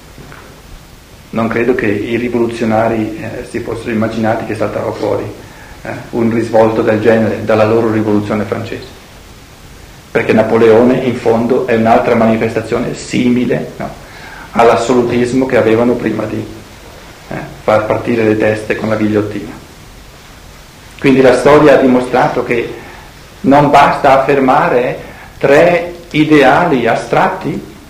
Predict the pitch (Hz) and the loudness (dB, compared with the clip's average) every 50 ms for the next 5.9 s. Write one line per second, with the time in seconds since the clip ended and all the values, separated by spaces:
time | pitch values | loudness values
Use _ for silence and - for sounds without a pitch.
0 | - - - - 156 156 170 190 190 - - 165 151 139 147 156 165 160 160 156 | -20 -18 -2 2 4 4 4 2 0 0 2 4 4 6 4 4 4 2 2 0
1 | 143 - 143 143 170 - - - 147 139 - 143 139 160 165 156 131 123 135 139 | -2 0 0 0 0 0 -2 -2 -2 -2 0 2 2 2 2 2 2 2 0 0
2 | 135 139 135 127 123 120 117 113 117 110 104 104 92 - - - - - - - | 0 -2 -2 -2 -2 -2 -2 -2 -2 -4 -4 -6 -8 -8 -10 -14 -14 -16 -20 -20
3 | - - - - - - - - - - - - - - - - - - - - | -20 -20 -20 -20 -20 -20 -20 -20 -20 -20 -20 -20 -20 -20 -20 -20 -20 -20 -18 -16
4 | - - - - - - - - - - - - - - - - - - - - | -16 -16 -18 -20 -20 -20 -20 -20 -20 -20 -20 -20 -20 -20 -20 -20 -18 -18 -18 -18
5 | - - - - - - 156 139 147 147 139 135 135 127 - - - | -18 -18 -18 -18 -4 2 4 6 6 6 6 6 6 4 2 -2 -6